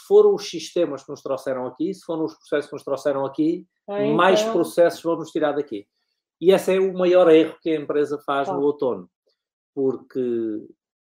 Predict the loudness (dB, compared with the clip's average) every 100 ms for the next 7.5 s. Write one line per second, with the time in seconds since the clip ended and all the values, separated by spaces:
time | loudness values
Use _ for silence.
0 | _ -4 0 0 0 2 2 0 0 -2
1 | 0 -2 0 0 4 2 4 0 0 2
2 | 2 2 -2 -4 -2 -6 -4 0 0 0
3 | -4 -2 -2 -6 -6 -6 -4 -8 4 6
4 | 4 2 0 0 -2 -4 -4 -2 -2 -4
5 | -10 -10 -10 -8 -10 -10 _ -6 -4 -4
6 | -4 -4 -2 -4 -4 -8 -6 -4 -4 -8
7 | _ -12 -4 -4 -4